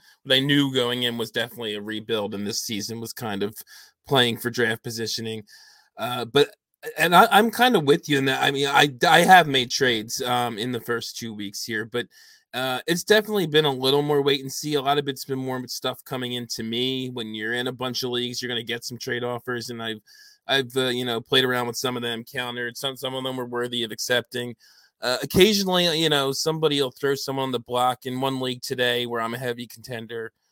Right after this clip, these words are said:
uh, someone said, someone, uh, we actually had a guy leave, like, the, er, two days ago or something, and this guy came in, uh, i-, in season and, and threw Kupp on the block, and, and I, I, I worked out a trade for Kupp. But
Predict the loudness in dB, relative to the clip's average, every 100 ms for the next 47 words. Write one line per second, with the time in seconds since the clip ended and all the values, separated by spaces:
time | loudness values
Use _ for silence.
0 | _ _ -6 -4 -4 -6 -10 -14 _ _
1 | _ _ -4 -2 -2 -4 -4 -4 -2 -2
2 | -2 -4 -6 -6 -8 -16 -14 -6 -4 0
3 | 0 2 2 2 -2 -2 -6 -8 -8 -8
4 | _ -20 _ -6 -6 -8 _ -16 -14 -14
5 | _ _ _ -10 -6 -6 -6 -10 -10 -10
6 | -12 -10 -10 -8 -10 -6 -6 -6 -6 -4
7 | -4 -4 -8 _ -20 -20 _ -6 -4 -6
8 | -12 -12 -12 -8 -4 -2 -2 0 -2 -2
9 | -6 -8 -10 -8 -8 -6 -6 -4 0 0
10 | 2 -2 -4 -2 -2 -2 -6 -8 -8 -10
11 | -6 -6 -4 -4 -4 -4 -2 0 0 -2
12 | -4 -2 -2 -2 -6 -6 -4 -2 -2 -4